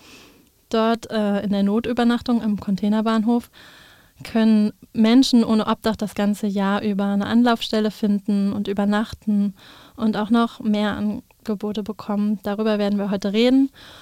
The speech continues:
und auch, wie der Alltag von einem Menschen ohne Obdach in Berlin aussieht. Nun aber erstmal zu meinem Gast. Hallo Benjamin, herzlich willkommen. Erzähl erstmal, wer bist du? Wie bist du heute hier?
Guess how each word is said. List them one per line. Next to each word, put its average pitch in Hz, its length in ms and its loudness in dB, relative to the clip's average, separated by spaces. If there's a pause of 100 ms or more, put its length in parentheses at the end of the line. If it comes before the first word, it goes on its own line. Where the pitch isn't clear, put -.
(140)
und 226 220 0
auch, 220 260 0
wie 226 80 2
der 202 140 0
Alltag 214 480 0
von 202 460 -6
einem 208 300 -2
Menschen 214 360 0
ohne 214 220 -4
Obdach 214 380 -8
in 214 140 0
Berlin 214 380 2 (140)
aussieht. 214 640 -6 (840)
Nun 233 180 4
aber 226 160 2
erstmal 220 320 0
zu 220 100 -4
meinem 202 260 0
Gast. 285 460 0 (240)
Hallo 208 220 0
Benjamin, 254 540 4
herzlich 220 320 -2
willkommen. 226 420 0
Erzähl 220 380 0
erstmal, 214 440 0
wer 202 120 -2
bist 277 340 -2
du? 254 240 2 (240)
Wie 233 120 0
bist 208 200 -4
du 214 80 0
heute 214 220 0
hier? 240 320 4